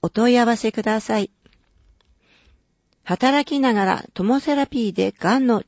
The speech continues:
治療をしている人へ。治療の予約を優先的に受け付けている時間があります。対象時間、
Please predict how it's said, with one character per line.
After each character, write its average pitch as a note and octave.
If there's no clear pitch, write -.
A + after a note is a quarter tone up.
治 -
療 A#3+
を B3+
し -
て A3+
い G#3
る G3+
人 F3+
へ。 D#3+
治 G3+
療 C#4
の E4
予 F#3+
約 G3+
を F#3
優 A3+
先 D#4+
的 D4+
に G#3+
受 D#3+
け -
付 -
け -
て A#3
い A3
る G3+
時 F3+
間 C#4+
が D4
あ A#3
り A#3+
ま A#3
す。 -
対 A#3
象 B3
時 A#3
間、 A3+